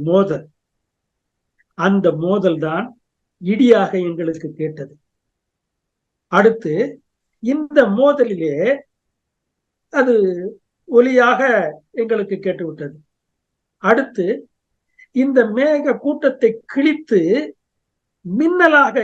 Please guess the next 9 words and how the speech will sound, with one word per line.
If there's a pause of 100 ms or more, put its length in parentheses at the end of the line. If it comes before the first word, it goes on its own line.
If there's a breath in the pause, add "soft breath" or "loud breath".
(120)
இந்த (340)
மோதல் (100)
மின்னலாக (100)
மாறி (560)
ஒளியாக (140)
வருகின்றது. (600)
ஆக, (140)
அது (140)
ஒளியாக